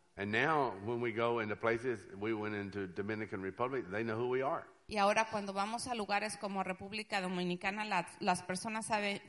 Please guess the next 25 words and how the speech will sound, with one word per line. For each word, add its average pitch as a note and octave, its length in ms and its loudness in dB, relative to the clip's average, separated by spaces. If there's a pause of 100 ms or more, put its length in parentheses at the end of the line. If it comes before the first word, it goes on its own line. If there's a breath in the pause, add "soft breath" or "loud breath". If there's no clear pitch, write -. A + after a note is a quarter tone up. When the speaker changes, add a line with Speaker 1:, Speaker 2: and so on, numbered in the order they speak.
Speaker 2:
quiénes A3 300 0
somos. D#3+ 340 -2
Speaker 1:
They G#2 240 2
know G#2 240 2
who A2+ 160 2
our A2+ 180 4
church E3+ 300 2
is. F#2 160 0 (240)
Speaker 2:
El-, G#3 160 -2 (220)
ellos A3+ 240 2
saben A3 320 -2
quién A#3 240 -2
es A#3+ 180 -2
nuestra G3 340 -4
iglesia. E3+ 320 -2
Speaker 1:
Uh, F2+ 260 4
I - 20 6
was A2 180 0
on A#2 100 2
the A#2 80 -2
radio A#2 460 2
twice B2 480 4 (160)
in, G2 340 -2 (160)
in F#2+ 140 -4
Dominican. A#2 480 -2